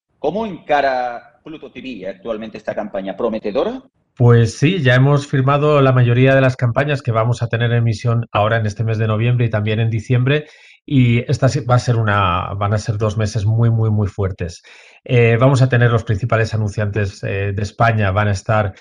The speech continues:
Speaker 2: en Pluto T V y especialmente un sector que necesita más que nunca,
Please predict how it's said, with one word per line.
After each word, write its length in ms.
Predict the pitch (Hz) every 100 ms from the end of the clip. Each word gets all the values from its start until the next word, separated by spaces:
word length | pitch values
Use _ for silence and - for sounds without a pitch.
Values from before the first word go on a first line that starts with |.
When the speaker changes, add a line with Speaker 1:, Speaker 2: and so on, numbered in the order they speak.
| - _
Speaker 2:
en 220 | 110 107
Pluto 300 | 104 117 113
T 100 | 101
V 320 | 107 156 165 - - -
y 140 | 127
especialmente 960 | 127 - - 131 156 165 170 190 185 -
un 140 | 143 143
sector 640 | - 151 - 160 - - _ _
que 100 | -
necesita 520 | 120 120 120 139 135 143
más 220 | 143 -
que 120 | 143
nunca, 460 | 143 143 160 165